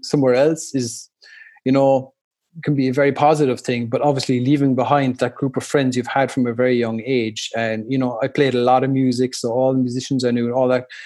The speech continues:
everything I'd built up was just gonna be completely put to the side. Um, and in some ways you feel a bit selfish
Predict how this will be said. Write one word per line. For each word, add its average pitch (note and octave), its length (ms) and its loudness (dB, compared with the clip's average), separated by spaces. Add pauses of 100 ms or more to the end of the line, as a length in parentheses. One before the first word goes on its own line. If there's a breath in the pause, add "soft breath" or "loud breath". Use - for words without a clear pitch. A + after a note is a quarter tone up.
(200 loud breath)
everything B2+ 300 -2
I'd A#2+ 120 -2
built C3 260 0
up B2 160 0 (480 loud breath)
was C3 180 2
just - 360 -4 (140)
gonna C#3 160 2
be B2+ 120 2
completely C3 460 0
put C#3+ 260 -2
to C3+ 100 -2
the B2+ 80 -2
side. C3 420 0 (1300 loud breath)
Um, B2 500 -2 (880)
and D#3 120 2
in E3 60 2
some G#3 180 2
ways D3+ 180 4
you C#3 60 0
feel C#3 240 2
a C3+ 40 2
bit B2 160 -4
selfish F3+ 640 0